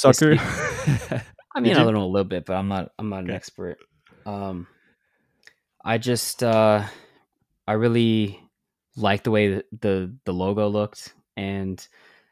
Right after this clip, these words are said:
Speaker 1: I'm a fan of, you know, good teams, and I know that they have, uh, Mbappe and they have Neymar, so I was like, "Okay, this is a good team to use on fifa." Um,
Speaker 2: Okay. <laughs>
Speaker 1: <laughs> yeah,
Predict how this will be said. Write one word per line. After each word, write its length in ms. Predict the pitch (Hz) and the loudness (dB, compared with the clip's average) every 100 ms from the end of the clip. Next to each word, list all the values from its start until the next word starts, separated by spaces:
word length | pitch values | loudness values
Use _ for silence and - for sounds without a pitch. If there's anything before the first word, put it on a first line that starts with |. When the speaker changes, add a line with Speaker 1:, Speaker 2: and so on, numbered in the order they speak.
| _ | _
Speaker 1:
I'm 160 | - 117 | -2 0
a 60 | |
fan 420 | 101 - 107 104 98 | 0 0 0 2 0
of, 380 | 90 92 - - | -4 -8 -18 -12
you 120 | 110 | -8
know, 300 | 87 80 110 _ _ _ _ _ _ _ _ _ _ - | -6 -8 -12 _ _ _ _ _ _ _ _ _ _ -2
good 200 | 117 95 | -2 0
teams, 520 | 104 87 90 - - - | -6 -8 -12 -18 -20 -14
and 320 | 92 92 82 | -10 -8 -8
I 120 | 87 | -6
know 240 | 104 101 98 | -6 -6 -6
that 160 | 92 | -6
they 100 | 92 | -8
have, 400 | 90 92 90 87 - - | -6 -6 -6 -10 -16 -8
uh, 400 | 78 76 82 110 | -6 -4 -8 -10
Mbappe 680 | - 101 90 87 - 92 90 | -8 -6 -4 -4 -4 -6 -4
and 100 | 90 | -6
they 100 | 87 | -6
have 380 | 87 82 82 85 | -8 -8 -8 -8
Neymar, 720 | 95 92 85 82 80 80 82 82 _ | -8 -6 -6 -8 -10 -10 -12 -14 _
so 460 | 165 90 85 104 131 | -14 -10 -10 -12 -14
I 120 | 95 90 | -10 -10
was 120 | 92 | -8
like, 140 | 87 | -8
"Okay, 340 | 107 98 85 90 | -8 -8 -10 -12
this 180 | 104 | -12
is 60 | 107 | -12
a 60 | 95 | -8
good 160 | 95 | -8
team 140 | - 92 | -6 -6
to 60 | |
use 140 | 92 90 | -8 -10
on 160 | 87 | -12
fifa." 460 | - 90 - 85 95 _ _ _ _ _ _ - | -12 -14 -14 -16 -16 _ _ _ _ _ _ -12
Um, 320 | 120 113 110 | -6 -2 -2
Speaker 2:
Okay. 140 | 101 | -2
<laughs> 640 | 92 - - 151 - - 120 | -4 -6 -4 -4 -4 -6 -4
Speaker 1:
<laughs> 40 | - | -2
yeah, 380 | 135 120 98 | 2 0 0